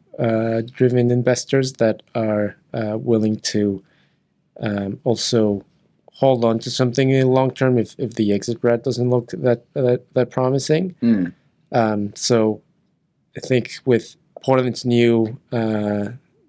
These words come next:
Speaker 1: basically, the residential infill project is the, um, zoning reforms that Portland put in that allows more housing options, duplexes, tri-, triplexes,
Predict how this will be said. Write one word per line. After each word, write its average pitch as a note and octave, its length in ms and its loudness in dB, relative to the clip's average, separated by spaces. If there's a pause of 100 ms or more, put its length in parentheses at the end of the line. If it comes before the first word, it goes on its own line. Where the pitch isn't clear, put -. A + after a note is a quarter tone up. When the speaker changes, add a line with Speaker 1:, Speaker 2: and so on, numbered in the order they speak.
(520)
Speaker 1:
basically, - 200 0 (100)
the B2 80 4 (140)
residential D3+ 460 0 (100)
infill B2 260 -2 (120)
project G2 380 -2 (280)
is G2+ 80 -4 (160)
the, G2 100 0 (840)
um, G2 180 0 (360)
zoning B2 360 4
reforms A2 340 0
that G2 100 -4 (120)
Portland A#2 360 2
put G#2 160 -2
in G2 140 0
that G2+ 160 0
allows G2 340 0 (480)
more G#2+ 180 -2
housing G2 240 -2 (100)
options, - 280 -10 (160)
duplexes, A#2 480 0 (120)
tri-, - 200 -10 (160)
triplexes, A2 560 -4